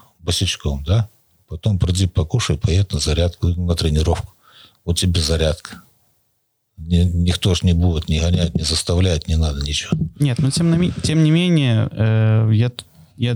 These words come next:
Speaker 2: скорее всего, с вами согласен, что как раньше не прокатит, что сейчас нужно создать условия.
Speaker 1: С-, сегодня, да, сегодня все научены.
Speaker 2: Сегодня,
Speaker 1: Сегодня.
Speaker 2: сейчас нужно создать условия, потому что, м, не создашь ты, создаст кто-то другой, и более или менее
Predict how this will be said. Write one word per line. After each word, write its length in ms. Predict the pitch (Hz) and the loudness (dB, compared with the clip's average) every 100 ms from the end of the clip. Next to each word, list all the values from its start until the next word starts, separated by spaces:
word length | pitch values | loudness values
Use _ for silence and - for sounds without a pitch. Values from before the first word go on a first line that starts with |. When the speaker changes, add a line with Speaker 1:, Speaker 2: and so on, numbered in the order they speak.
| 120 | -4
Speaker 2:
скорее 280 | - 123 117 | -2 0 0
всего, 160 | 120 | 0
с 20 | |
вами 140 | 120 113 | 2 2
согласен, 320 | 123 135 110 | 2 0 -2
что 240 | - 110 | -2 -2
как 160 | 107 110 | -2 -2
раньше 280 | 123 117 107 | 0 2 2
не 120 | 104 | 2
прокатит, 600 | 107 104 104 101 - - | 0 -2 -4 -2 -4 -6
что 320 | - - 107 104 | -8 -2 0 0
сейчас 720 | - - 123 123 - - - | 0 -2 -2 -2 -2 -4 0
нужно 680 | 117 120 113 117 113 110 110 - - - _ | 2 2 4 2 4 2 0 -4 -20 -20 _
создать 440 | - 113 123 131 117 | -4 -2 -2 -2 -4
условия. 440 | 220 131 139 123 | -2 0 0 0
Speaker 1:
С-, 240 | 104 104 90 | 0 0 -2
сегодня, 460 | - 113 123 117 117 | 0 0 0 0 0
да, 180 | 117 92 | 0 0
сегодня 320 | - 107 98 | 0 0 0
все 220 | - 107 | 0 2
научены. 580 | 95 92 87 - 76 73 - - | 4 2 0 -2 -2 -2 -2 -4
Speaker 2:
Сегодня, 60 | |
Speaker 1:
Сегодня. 420 | - 123 127 127 120 | -2 0 0 0 -2
Speaker 2:
сейчас 240 | 135 123 | -2 0
нужно 160 | 135 123 | 0 0
создать 400 | 123 120 120 123 | 0 0 0 -2
условия, 420 | - 139 127 110 | -2 0 0 0
потому 360 | 104 107 117 117 | -2 0 2 2
что, 220 | - 113 | -2 -2
м, 680 | 113 107 101 - - - 123 | 2 2 0 -2 -2 0 0
не 80 | |
создашь 320 | 120 117 120 - | 0 0 0 -2
ты, 120 | 131 | -2
создаст 340 | - 113 110 | 0 -2 -2
кто-то 240 | - 120 117 | -4 -4 -2
другой, 440 | 120 120 135 127 | -2 0 0 0
и 460 | - 113 110 110 110 | -2 0 0 0 0
более 300 | 110 113 113 | 0 0 2
или 80 | 113 | 2
менее 420 | 113 113 107 | 4 4 2